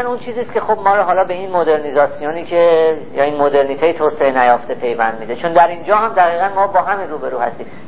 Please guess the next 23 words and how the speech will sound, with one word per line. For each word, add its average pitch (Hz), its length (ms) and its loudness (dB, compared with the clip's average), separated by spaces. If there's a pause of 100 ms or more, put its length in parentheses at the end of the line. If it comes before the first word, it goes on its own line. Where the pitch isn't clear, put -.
(160)
نوعی 180 520 0 (1000)
هویت 175 460 4 (180)
که 185 60 -8
بر 160 160 4
اساس - 340 0
آنچه 175 320 0
نیست 208 400 -4
داره 127 180 4
ساخته 110 380 -4
می‌شه، - 260 -16 (500)
نوعی 185 280 4
هویت 170 520 2
که 190 60 -10
بر 165 140 4
اساس 156 340 0
واکنش 160 520 0
ساخته 131 360 -2
می‌شه. 110 200 -12
دیدیم 139 280 -6
که - 160 2 (300)
داستایوفسکی 131 680 0
در 170 180 6
واقع 139 360 2